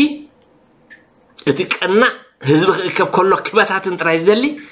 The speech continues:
ስርዓት ህግደፍ ኣዝዩ ሓደገኛ። እዚ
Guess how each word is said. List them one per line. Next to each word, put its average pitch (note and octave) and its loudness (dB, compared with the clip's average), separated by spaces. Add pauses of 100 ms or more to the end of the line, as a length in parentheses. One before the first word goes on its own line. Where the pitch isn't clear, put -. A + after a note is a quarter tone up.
(200)
ስርዓት D3+ -2
ህግደፍ A#3+ 2 (400)
ኣዝዩ C#3+ -2 (460)
ሓደገኛ። B2 0 (1200)
እዚ F3 4